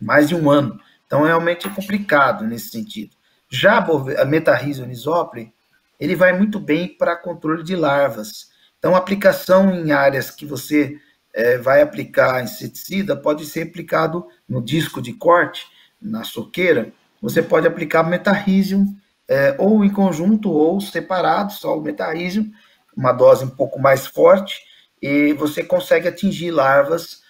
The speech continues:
é, de fenóforos no, dentro da soqueira, tá? Mas não é uma técnica que é usada constantemente, porque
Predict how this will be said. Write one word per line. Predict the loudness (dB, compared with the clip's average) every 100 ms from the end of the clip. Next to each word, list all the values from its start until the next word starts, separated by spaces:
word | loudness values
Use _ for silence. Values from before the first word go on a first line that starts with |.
| _ _
é, | 6 10 10 10 4 2
de | -8 -10 -6 -6 -6 -10 -6
fenóforos | -4 0 0 0 -4 -10 -10 -16
no, | -12 -8 -8 -8 -10 -16 _ _ _
dentro | 0 0 0
da | -4
soqueira, | -2 -4 -4 -10 -10 -14 _ _ _ _ _
tá? | -4 -2 -2 -6
Mas | 0 2 4 2
não | 2 4
é | 4
uma | 4 4
técnica | 4 2 2 -6 -8
que | -2 2
é | 2
usada | 4 2 4 2
constantemente, | 0 -2 -2 -4 -4 -4 -4 -6
porque | -12 -10 -4 -4